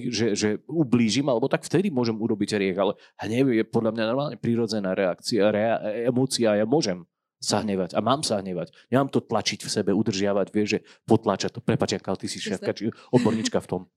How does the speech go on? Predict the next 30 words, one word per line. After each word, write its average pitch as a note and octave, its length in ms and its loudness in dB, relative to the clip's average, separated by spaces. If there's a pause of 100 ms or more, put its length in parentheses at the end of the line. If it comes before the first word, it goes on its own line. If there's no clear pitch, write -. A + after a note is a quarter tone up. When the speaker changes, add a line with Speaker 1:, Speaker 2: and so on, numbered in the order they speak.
(160)
Speaker 2:
<laughs> - 280 -14
Keď A3+ 100 -2
sa, A#3 160 2
e, F#3+ 300 -2
keď G3 240 -2
potlačam G#3+ 480 -2
hnev E3+ 440 -6
na F#3 140 -6
silu, F3+ 300 -6
tak F3+ 240 -14 (260)
strašne F#3 460 -8
ubližujem F3+ 340 -4
sám F#3 220 -4
sebe, F3 280 -2
pretože E3 360 -6
potom - 200 -6
začne E3+ 300 -4
kričať E3+ 400 -8
telo. D3+ 300 -8 (140)
Ľudia, F3 260 -6
čo F#3 100 -6
dlhodobo F3 400 -4
potláčajú F3 540 -8
hnev, E3+ 320 -6 (300)
tak F3 120 -6
majú F3 140 2
celú F3 240 -2
škálu E3+ 340 -4
psychosomatických E3 880 -6
ťažkostí. D#3+ 600 -8